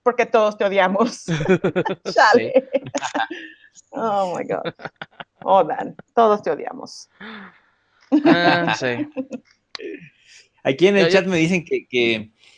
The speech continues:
Speaker 3: de Twitch, en el chat me dicen que así a mucha gente le gusta Deadpool porque es el antihéroe por excelencia.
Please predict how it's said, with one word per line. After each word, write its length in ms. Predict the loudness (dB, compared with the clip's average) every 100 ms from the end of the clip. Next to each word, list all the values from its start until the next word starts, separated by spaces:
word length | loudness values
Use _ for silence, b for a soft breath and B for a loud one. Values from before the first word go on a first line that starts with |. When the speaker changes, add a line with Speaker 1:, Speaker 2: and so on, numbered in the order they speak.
| b
Speaker 3:
de 140 | -2
Twitch, 320 | 2 2 0 -4
en 100 | -4
el 100 | 0
chat 220 | 0 -2
me 160 | -2
dicen 240 | -2 -2 0
que 140 | 2
así 260 | 2 4 4
a 60 |
mucha 200 | 4 -2
gente 200 | -2 0
le 100 | 2
gusta 360 | 2 2 2 4
Deadpool 340 | 2 0 -2
porque 240 | -2 -4 -2
es 60 |
el 120 | 0 0
antihéroe 800 | 0 2 2 2 0 2 0
por 180 | 0 -2
excelencia. 720 | -2 -2 -2 -2 -2 -4 -4